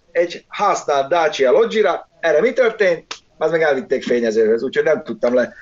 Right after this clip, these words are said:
leforgatni, pedig életemet és véremet egy Logia, jó, igazából nem, de ez pont az az autó, ami, ami, ami, ami jó, jó lett volna. Ö, tö, tö, tö, tö.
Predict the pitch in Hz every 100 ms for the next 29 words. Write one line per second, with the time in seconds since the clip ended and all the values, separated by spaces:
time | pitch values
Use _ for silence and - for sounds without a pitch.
0 | - - 135 131 127 131 135 120 139 151
1 | 160 - _ _ _ _ _ - - -
2 | - 160 156 147 143 143 139 127 151 139
3 | 127 135 131 135 120 127 131 104 123 123
4 | 120 113 123 135 123 127 _ 117 135 147
5 | 147 - 208 131 127 131 139 123 131 120
6 | 117 120 120 _ _ _ - _ _ -
7 | _ _ _ _ 110 120 120 127 127 123
8 | 123 127 131 135 110 135 135 110 110 117
9 | 123 131 151 160 - _ _ _ - _
10 | 113 113 117 120 117 107 107 113 - 135